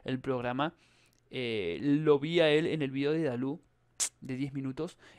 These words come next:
estaba ahí. Eh, lo sigo en las redes, así que por eso me enteré que estrenaba su videito. Y bueno, acá estamos para, para apoyar un poco y ver, eh, eh, qué nos trae en su música. Vamos a entrarle a esto, de verdad.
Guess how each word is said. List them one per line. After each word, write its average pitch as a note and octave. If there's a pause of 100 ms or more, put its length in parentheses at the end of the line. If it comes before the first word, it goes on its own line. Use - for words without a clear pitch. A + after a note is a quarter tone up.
estaba A2+
ahí. B2 (560)
Eh, C3
lo C#3
sigo D3+
en C3
las A#2+
redes, D#3+
así A#2+
que C3
por C3
eso C3
me C3
enteré B2+
que C3
estrenaba C3
su C3
videito. B2+ (440)
Y E3
bueno, F3+
acá D#3
estamos G3
para, C#3+
para -
apoyar F3+
un F3
poco G3
y F#3+
ver, F#3
eh, D3+
eh, D3 (220)
qué E3+
nos F3
trae D#3
en A#2+
su -
música. D#3+ (680)
Vamos D3
a A#2+
entrarle B2+
a -
esto, D#3+
de C3+
verdad. B2